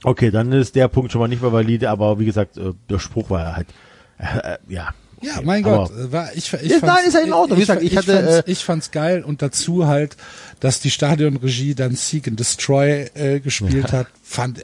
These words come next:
Speaker 2: ich fand's ganz hervorragend. Ist aber, mein Gott, ist halt eine Choreo, muss nicht jedem gefallen, ist ja in Ordnung.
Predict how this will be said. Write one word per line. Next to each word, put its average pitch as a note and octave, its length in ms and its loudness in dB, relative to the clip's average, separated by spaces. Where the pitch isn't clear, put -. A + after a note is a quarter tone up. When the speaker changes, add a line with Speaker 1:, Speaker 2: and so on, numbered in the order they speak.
Speaker 2:
ich - 160 -4
fand's A2+ 380 -4
ganz - 280 -6
hervorragend. G#2 580 -6
Ist B3 180 2
aber, F#3+ 340 0
mein D3+ 280 0
Gott, G#3+ 260 0
ist - 220 -4
halt C3+ 180 -2
eine C3 100 -4
Choreo, G3 380 0
muss D3+ 300 2
nicht D#3 160 0
jedem D3+ 280 0
gefallen, F3 520 -4
ist - 200 -2
ja F3 100 2
in D#3 100 0
Ordnung. C3 500 -6